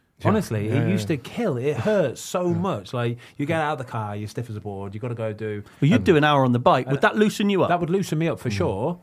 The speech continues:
Speaker 2: But then you'd have to go and do all the, the sort of the prehab stuff as well, where it's all the stretching, and then you run
Speaker 1: Mm.
Speaker 2: out onto the football pitch, and the first few dives are free,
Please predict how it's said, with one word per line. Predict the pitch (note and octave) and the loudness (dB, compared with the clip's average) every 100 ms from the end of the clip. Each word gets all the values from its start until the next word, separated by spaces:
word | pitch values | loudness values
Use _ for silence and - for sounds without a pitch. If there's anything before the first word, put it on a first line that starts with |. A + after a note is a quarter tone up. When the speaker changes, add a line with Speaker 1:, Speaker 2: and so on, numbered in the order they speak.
| - | -6
Speaker 2:
But | C#3 | -4
then | D#3 | -2
you'd | D3 C#3+ | -4 -4
have | C#3+ | -6
to | - | -6
go | D3+ | -4
and | C#3 | -4
do | C3 | -4
all | C3 B2 | -4 -4
the, | B2 A#2+ B2 A#2 | -2 -2 -4 -6
the | B2 | -6
sort | A2+ B2 A2+ | -6 -6 -6
of | |
the | A2 A2 | -6 -6
prehab | D3+ D3 A2 F#2+ | -4 -4 -6 -8
stuff | G2 | -14
as | G#2+ | -10
well, | A#2 B2 | -8 -6
where | G#2 G2+ | -6 -8
it's | G2+ | -8
all | A2 F#2+ | -10 -10
the | |
stretching, | F2+ - A#2 - A2+ A2 G#2 | -12 -10 -10 -8 -8 -6 -8
and | G2+ | -8
then | G2+ - - | -10 -12 -14
you | A2 G#2 | -10 -6
run | A#2 | -4
Speaker 1:
Mm. | A#2 | -2
Speaker 2:
out | A2+ | -4
onto | G#2 A2+ | -8 -10
the | G2 | -12
football | A#2+ A2 | -12 -12
pitch, | G2+ A#2 A2 | -10 -10 -10
and | G#2+ | -12
the | G2 | -14
first | - A#2+ A2 | -8 -8 -6
few | A2+ | -10
dives | G2+ B2+ B2+ A#2 G#2+ | -8 -6 -4 -4 -6
are | |
free, | - B2 | -10 -10